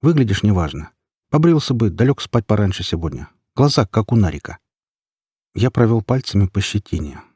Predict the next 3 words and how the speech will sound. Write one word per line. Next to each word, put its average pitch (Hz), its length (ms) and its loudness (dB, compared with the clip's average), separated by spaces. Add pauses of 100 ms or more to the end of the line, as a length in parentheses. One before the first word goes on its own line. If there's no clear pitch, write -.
(560)
М-да, 87 680 0 (100)
запустил. 80 840 -6 (1160)
Ничего, 117 540 2